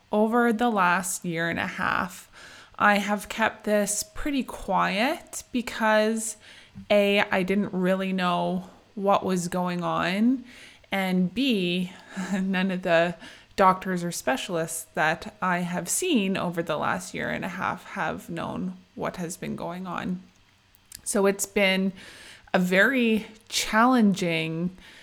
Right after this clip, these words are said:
year and a half, uh, eighteen, maybe nineteen months, both emotionally and physically.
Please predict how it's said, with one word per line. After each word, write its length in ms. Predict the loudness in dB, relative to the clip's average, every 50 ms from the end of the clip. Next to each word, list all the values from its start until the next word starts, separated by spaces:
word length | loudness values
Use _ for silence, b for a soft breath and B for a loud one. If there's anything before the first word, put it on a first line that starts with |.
| B B B B _ -8
year 400 | -4 -2 2 2 4 4 4 4
and 100 | 4 2
a 60 | 2
half, 720 | 2 2 2 4 6 6 4 4 0 -4 -10 -14 -14 -16 -16 -16 -16 -10 -6
uh, 180 | -4 -4 -4 -4 -4 -4
eighteen, 720 | -2 -2 -2 -2 -4 -8 -6 -4 -2 -2 -2 0 0 -2 -2 -4 -6 -6
maybe 260 | -4 -4 -2 -2 -2
nineteen 640 | -2 -2 -2 -2 -2 -4 -6 -8 -6 -6 -4 -4 -4
months, 640 | -4 -4 -4 -6 -6 -10 -10 -8 -8 -8 -8 -10 B B B B B B B B B _ _ _ _ _ _ _ _ _ _ _ _ _ _ _ -4
both 880 | -2 4 8 8 10 10 10 8 8 6 2 -2 -6 -14 -16 -16 -14 B B B B -14 -16 -6 -2
emotionally 1080 | 0 2 2 4 4 2 2 0 0 -2 0 0 0 0 0 -2 -2 -2 -4 -4 -6 -6 -6
and 320 | -4 -2 0 0 0 -2 -2
physically. 840 | -2 0 0 2 2 2 -2 -4 -4 -8 -8 -6 -6 -4 -4 -6